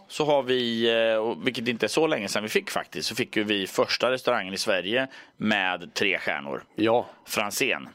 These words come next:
Speaker 2: Mm.
Speaker 1: Ehm, och det är ju ruskigt tungt.
Speaker 2: Ja.
Speaker 1: Det måste ju smälla ganska hårt även i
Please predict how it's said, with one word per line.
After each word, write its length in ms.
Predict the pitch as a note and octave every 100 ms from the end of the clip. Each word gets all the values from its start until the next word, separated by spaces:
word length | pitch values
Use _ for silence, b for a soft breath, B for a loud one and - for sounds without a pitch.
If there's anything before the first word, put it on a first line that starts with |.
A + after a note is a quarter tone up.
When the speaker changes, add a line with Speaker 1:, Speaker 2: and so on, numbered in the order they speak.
| _
Speaker 2:
Mm. 280 | - G#2+ G2+ - - -
Speaker 1:
Ehm, 840 | F#2 F2 F2 F2 F2 F2 E2+ D#2 -
och 300 | G#2+ - G2
det 240 | F#2+ A#2 A#2+
är 200 | A2+ F#2+
ju 300 | F2+ F2+ F#2+
ruskigt 480 | B2 - - A2+
tungt. 420 | - D#2 C2 - -
Speaker 2:
Ja. 140 | - - B B
Speaker 1:
Det 180 | A2+ A2+
måste 360 | C3 C3 -
ju 60 | D3
smälla 380 | C3 D3 A#2 G#2
ganska 300 | A2 G2+ G2+
hårt 280 | G#2+ F#2+ -
även 400 | A#2 G2 F2 F#2+
i 320 | F2+ G2 G2